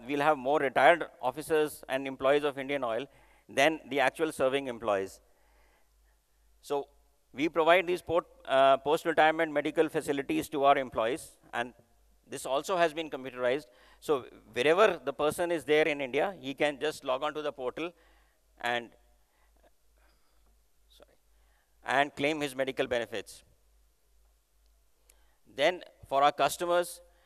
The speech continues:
earlier the customer used to come, he used to deposit a check, then he used to go to the plant location, depot location, collect the product. Now we've introduced S M ind-, S M S indenting.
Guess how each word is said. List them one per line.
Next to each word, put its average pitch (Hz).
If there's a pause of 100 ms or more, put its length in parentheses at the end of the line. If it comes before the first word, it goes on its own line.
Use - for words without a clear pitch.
(200)
earlier 151
the 151
customer 165
used 165
to 165
come, 156
he 147
used 151
to 151
deposit 143
a 156
check, 156 (200)
then 131
he 139
used 143
to 151
go 143
to 156
the 151 (300)
plant 139
location, 151
depot 135
location, 143
collect 143
the 139
product. 104 (360)
Now 143
we've 165
introduced 165
S 139
M 160
ind-, 139
S 139
M 143
S 165
indenting. 113